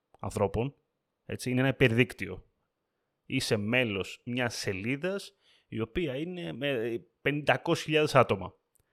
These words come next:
Δεν επικοινωνείς με αυτούς τους ανθρώπους,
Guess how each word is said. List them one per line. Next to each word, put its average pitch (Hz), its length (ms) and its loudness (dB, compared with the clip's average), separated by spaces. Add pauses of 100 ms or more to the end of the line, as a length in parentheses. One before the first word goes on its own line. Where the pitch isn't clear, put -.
(300)
Δεν 143 420 -4
επικοινωνείς 123 840 0
με 113 120 -2
αυτούς 110 240 -2
τους - 100 -2
ανθρώπους, 110 720 0